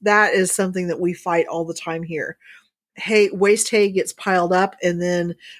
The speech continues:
all of a sudden your fences can get walked over instead of, uh, keeping animals in because you've got hay that's piled up. And so thank goodness my husband has a big tractor with a loader that he can just push all of that off of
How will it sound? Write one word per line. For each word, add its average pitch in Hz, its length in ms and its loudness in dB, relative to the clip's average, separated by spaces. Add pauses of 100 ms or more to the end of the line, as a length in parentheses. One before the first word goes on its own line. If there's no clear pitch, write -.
(120)
all 190 140 4
of 185 60 2
a 180 40 0
sudden 185 240 4
your 165 140 0
fences 190 640 0
can 180 180 -4
get 170 200 0
walked 170 400 0
over 196 280 0
instead 175 440 0
of, 165 420 2
uh, 151 280 -4 (340)
keeping 202 320 -2
animals 180 400 0
in 190 200 4
because 180 260 0
you've 175 140 -2
got 160 160 0
hay 175 240 2
that's - 180 -2
piled 156 380 -4
up. 151 240 -6
And 165 160 -6
so 165 340 0 (480)
thank 214 180 2
goodness 208 300 2
my 196 80 2
husband 196 380 2
has 185 180 0
a 170 80 0
big 190 340 0
tractor 202 480 -2
with 180 220 0
a 165 260 2 (140)
loader 185 420 4
that 180 120 0
he 170 100 -2
can 175 140 -2
just 170 220 -6
push - 280 -2
all 170 260 0
of 170 60 -6
that 160 180 2
off 170 360 -2
of 156 160 -16